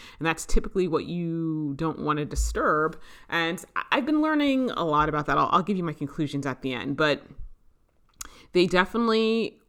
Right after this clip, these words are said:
were aphid magnets. So next year I will definitely make sure to give them preventative spray of either,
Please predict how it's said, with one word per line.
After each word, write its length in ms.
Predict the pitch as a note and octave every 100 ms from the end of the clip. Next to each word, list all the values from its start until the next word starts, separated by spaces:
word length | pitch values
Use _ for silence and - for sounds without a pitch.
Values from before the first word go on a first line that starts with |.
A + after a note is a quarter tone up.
| -
were 480 | D#3 E3 D3+ D3+ - _ -
aphid 360 | E3 E3 F#3
magnets. 560 | F3+ F3+ F3 F3+ F3 -
So 160 | - D3
next 380 | D3 D3+ -
year 160 | E3 D#3
I 80 | -
will 120 | C#3
definitely 420 | D3 C#3+ - D3+
make 180 | D3 C#3+
sure 280 | - D3+ D3
to 60 | D3
give 200 | C#3+ C3+
them 220 | C#3+ C#3+
preventative 560 | D3+ C#3+ D3 C#3+ C3+
spray 340 | - - D3 C#3
of 140 | C3+
either, 400 | - C#3+ C#3 C#3